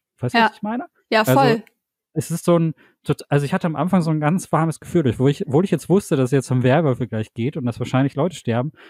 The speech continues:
Speaker 1: hatte ich direkt von Anfang an so ein ganz warmes Gefühl im Herzen, weil mir Milana und Sam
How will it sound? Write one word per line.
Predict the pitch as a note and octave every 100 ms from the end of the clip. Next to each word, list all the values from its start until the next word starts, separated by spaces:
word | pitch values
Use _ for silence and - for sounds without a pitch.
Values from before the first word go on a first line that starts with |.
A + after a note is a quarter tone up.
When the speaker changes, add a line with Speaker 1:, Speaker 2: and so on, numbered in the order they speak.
| -
Speaker 1:
hatte | C3+
ich | -
direkt | D#3 F#3+
von | - D#3+
Anfang | A#3 G#3 G3
an | G#3+
so | G#3
ein | F3+
ganz | D#3 A3 -
warmes | F3+ F3+ E3
Gefühl | D3+ E3+
im | F3+
Herzen, | C#3 C3 - F#3+ - - -
weil | - C3+ G3+ G#3
mir | G#3 F3 D#3 D#3 -
Milana | C3+ B2+ E3 F3+
und | C#3+ C#3
Sam | - C#3+ D3+